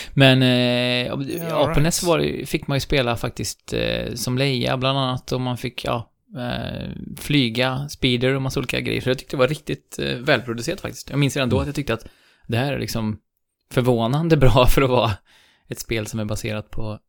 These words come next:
Speaker 1: en film. För då,
Speaker 3: Mm.
Speaker 1: redan då var man ju van vid att det
Speaker 3: Vilken
Speaker 1: var ett
Speaker 3: film
Speaker 1: dåligt
Speaker 3: var det då? A New Hope?
Speaker 1: Ja, det var ju, det är original, ja, precis.
Speaker 3: Mm.
Speaker 1: Fyra.
Speaker 2: Mm.
Speaker 3: Okej.
Speaker 1: Så det kan jag rekommendera. Nej, det kan jag nog faktiskt inte göra nu, men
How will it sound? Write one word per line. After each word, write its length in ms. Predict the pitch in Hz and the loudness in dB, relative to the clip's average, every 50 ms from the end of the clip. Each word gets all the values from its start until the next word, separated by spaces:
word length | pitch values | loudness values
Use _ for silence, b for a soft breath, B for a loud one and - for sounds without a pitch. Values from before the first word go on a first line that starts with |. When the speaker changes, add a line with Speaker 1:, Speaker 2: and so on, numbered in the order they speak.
| _ - | _ -10
Speaker 1:
en 100 | 113 - | -8 -8
film. 200 | - 139 135 - _ _ _ _ _ _ | -6 -8 -10 -12 _ _ _ _ _ _
För 60 | - - | -2 -2
då, 100 | 120 117 | -2 0
Speaker 3:
Mm. 120 | 87 127 | 0 0
Speaker 1:
redan 180 | 123 113 120 120 | 0 2 2 2
då 260 | 120 131 135 139 143 143 _ _ | 2 0 0 -2 -6 -8 _ _
var 220 | 139 131 127 120 | -10 -8 -6 -6
man 120 | 120 120 | -4 -4
ju 60 | 117 110 | -4 -4
van 180 | 110 113 113 | -4 -4 -4
vid 80 | 113 113 | -6 -8
att 80 | - | 0
det 40 | - | 0
Speaker 3:
Vilken 160 | 104 104 113 | 0 2 4
Speaker 1:
var 60 | 104 92 | 2 2
ett 60 | - | 4
Speaker 3:
film 200 | - 123 135 113 | 2 2 2 2
Speaker 1:
dåligt 180 | 82 76 71 67 | 2 2 2 2
Speaker 3:
var 60 | 64 | 0
det 100 | 85 90 - _ _ _ _ _ _ _ _ _ _ | -2 -4 -8 _ _ _ _ _ _ _ _ _ _
då? 120 | - 90 | -2 0
A 40 | 92 | 2
New 160 | 95 95 95 | 4 6 6
Hope? 260 | 107 107 85 - - | 6 6 4 4 4
Speaker 1:
Ja, 40 | 143 | 4
det 80 | 135 123 | 6 6
var 80 | 139 | 4
ju, 200 | 175 170 - 110 - - 131 | 2 0 0 -4 -6 -8 2
det 80 | 135 143 | 4 4
är 60 | 143 | 6
original, 300 | 151 160 151 131 123 123 | 6 4 2 0 0 0
ja, 160 | 139 131 123 | -2 -2 0
precis. 360 | 131 135 147 135 - - - | -2 -4 -6 -6 -10 -10 -6
Speaker 3:
Mm. 220 | 95 87 87 92 92 | -4 -4 -4 -4 -6
Speaker 1:
Fyra. 240 | - 135 127 135 135 _ _ _ _ _ _ _ _ _ _ _ _ _ _ _ _ _ _ _ _ _ _ | -8 -8 -8 -10 -14 _ _ _ _ _ _ _ _ _ _ _ _ _ _ _ _ _ _ _ _ _ _
Speaker 2:
Mm. 160 | 147 147 - 123 | -2 -2 0 0
Speaker 3:
Okej. 540 | 120 117 104 139 190 - - - 85 - _ _ _ _ _ _ _ _ - - - | 2 2 2 2 2 -2 -4 -8 -8 -10 _ _ _ _ _ _ _ _ -14 -12 -8
Speaker 1:
Så 60 | - | -8
det 60 | 120 | -4
kan 100 | - 139 | -2 0
jag 60 | 135 | 0
rekommendera. 480 | 139 135 - 143 135 127 120 120 117 - | 0 0 -2 0 0 0 0 -2 -4 -6
Nej, 180 | - 123 120 120 120 | -6 -6 -6 -4 -6
det 60 | 120 | -8
kan 120 | - 117 | -8 -8
jag 60 | 117 120 | -8 -8
nog 120 | 117 - | -8 -10
faktiskt 200 | - 120 - - | -10 -12 -8 -8
inte 160 | 113 110 - | -8 -6 -6
göra 80 | 113 113 | -6 -4
nu, 140 | 117 117 117 | -4 -4 -4
men 160 | 123 127 | -4 -4